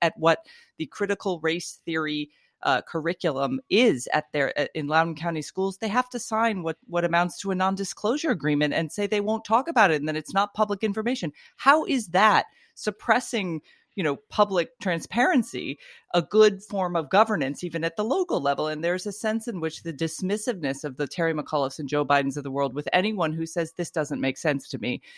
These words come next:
that's p-, all, that contempt and dismissiveness is, is part of that. It's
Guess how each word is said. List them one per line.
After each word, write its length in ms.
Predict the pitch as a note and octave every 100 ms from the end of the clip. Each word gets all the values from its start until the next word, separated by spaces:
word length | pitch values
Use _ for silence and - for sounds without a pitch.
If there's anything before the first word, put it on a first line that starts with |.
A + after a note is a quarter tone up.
| - _ -
that's 200 | G#3 -
p-, 160 | - -
all, 240 | G3+ A#3
that 200 | G#3+ A3
contempt 480 | - A3 - G3+ G3
and 120 | G3
dismissiveness 640 | E3+ - G3+ A3+ E3+ D3+ D#3
is, 120 | C3+ - -
is 420 | D3+ D3 D#3+ D#3
part 320 | - B3+ E4+ D4
of 140 | C3
that. 260 | - - -
It's 200 | D3